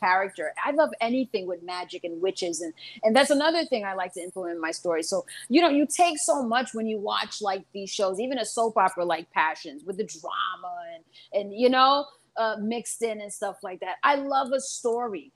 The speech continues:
You know, there's so much you can do with a horror story, and horror shouldn't just only be horror. And that's why I implement thriller and mystery and romance and, and, and, and just all these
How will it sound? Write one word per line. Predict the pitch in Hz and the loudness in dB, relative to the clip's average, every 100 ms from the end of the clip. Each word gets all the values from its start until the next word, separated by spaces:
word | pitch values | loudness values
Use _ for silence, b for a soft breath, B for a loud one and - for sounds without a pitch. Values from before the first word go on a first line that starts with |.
| B B | B B
You | 254 | 0
know, | 285 | 0
there's | 262 277 | 0 -2
so | - 311 311 | 0 0 0
much | 302 269 | -4 -6
you | 262 | -10
can | 233 240 | -6 -4
do | 202 233 | -2 0
with | 214 202 | 0 -2
a | |
horror | 185 180 185 185 | -4 2 2 2
story, | - 180 165 165 | -4 -4 -2 -2
and | 330 b b | -6 b b
horror | - 302 339 | 0 2 2
shouldn't | 330 285 233 | -2 -2 -2
just | 247 - | -2 2
only | 226 226 226 | 2 2 -4
be | 202 190 | -6 -6
horror. | 185 196 190 170 | -6 2 4 4
And | 160 175 | 0 0
that's | 262 - | 0 2
why | 285 254 | -2 -2
I | - | -4
implement | 214 - 202 175 - - | -8 -4 -2 -4 -6 -2
thriller | 196 196 180 160 | 6 8 8 4
and | 156 180 | 2 0
mystery | 202 202 - 170 | 0 0 -2 -2
and | 156 165 170 | 0 -2 2
romance | 202 202 185 170 160 165 | 4 4 2 0 -2 -2
and, | 165 151 - B B B | -2 -2 -6 B B B
and, | 185 180 165 | 0 0 0
and, | 185 180 | -2 -2
and | 190 | -2
just | 190 196 - | -2 -2 2
all | 254 262 | 6 6
these | 247 | 4